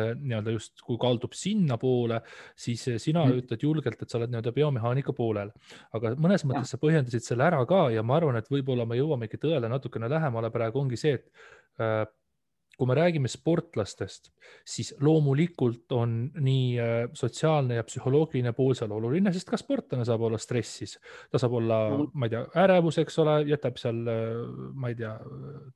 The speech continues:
Speaker 1: tüdruk või poiss jätab maha või siis, äh, juhtub mida iganes.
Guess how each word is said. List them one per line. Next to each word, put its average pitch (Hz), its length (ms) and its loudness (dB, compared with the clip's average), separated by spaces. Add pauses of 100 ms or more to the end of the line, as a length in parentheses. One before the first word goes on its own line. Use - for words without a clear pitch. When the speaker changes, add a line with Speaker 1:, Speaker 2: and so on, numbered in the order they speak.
(400)
Speaker 1:
tüdruk 151 240 2
või 131 80 2
poiss 175 180 0
jätab 135 240 0
maha 147 380 4
või 127 180 2
siis, 120 380 -4
äh, 123 180 -2
juhtub 135 320 -2
mida 131 160 0
iganes. 143 380 0